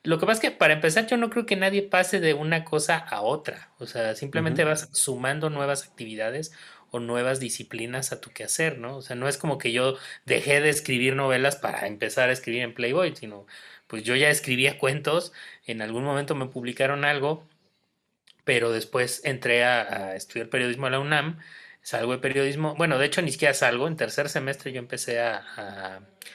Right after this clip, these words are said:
Speaker 1: a, a escribir para medios de comunicación, a publicar en periódicos. Yo era reportero del periódico Esto, periódico deportivo,
Speaker 2: Ujú.
Speaker 1: aunque en realidad yo no estaba en la sección deportiva, sino en espectáculos. Y después, en algún momento, ya cuando estaba yo en Playboy, por hacer un reportaje sobre stand-up comedy,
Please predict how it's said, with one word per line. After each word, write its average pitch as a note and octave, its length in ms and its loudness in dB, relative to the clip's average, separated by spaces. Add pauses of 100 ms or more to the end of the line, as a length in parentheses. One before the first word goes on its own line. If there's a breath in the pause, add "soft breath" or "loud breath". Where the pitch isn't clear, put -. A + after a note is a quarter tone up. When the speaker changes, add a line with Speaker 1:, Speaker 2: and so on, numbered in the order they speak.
(420 loud breath)
Speaker 1:
a, G2 480 -6
a A2+ 60 2
escribir B2 400 -4
para C3 200 4
medios C3 260 0
de C3+ 60 0
comunicación, A#2 720 -6
a C#3 100 -10
publicar G#2+ 420 -2
en A#2+ 100 -4
periódicos. A#2 540 -4
Yo A#2+ 80 -4
era A#2 100 0
reportero A2 500 -8
del G#2 160 -12
periódico G#2 440 -8
Esto, D3 340 -8 (180)
periódico A2+ 280 -10
deportivo, A2 560 -6
Speaker 2:
Ujú. - 140 -10 (540 loud breath)
Speaker 1:
aunque C3+ 320 0
en C#3+ 60 2
realidad B2 360 2
yo B2 160 0
no A#2+ 220 0
estaba A#2 260 -2
en A2+ 80 -6
la A2 60 -8
sección - 300 -10
deportiva, C3 460 -2
sino B2 200 -8
en G#2 60 -14
espectáculos. C#3 680 -6 (520 loud breath)
Y D#3 160 0
después, D#3+ 360 4
en C#4+ 100 -2
algún A#3+ 200 2
momento, A#3 340 0
ya G#3 160 2
cuando G#3 200 0
estaba G3 260 4
yo G3 120 2
en F#3+ 80 -6
Playboy, F#3 420 2
por C3 420 0
hacer A#2+ 260 0
un F3 320 -4
reportaje C#3 600 -2
sobre A#2 260 -4
stand-up D3 420 -8
comedy, D3 440 -4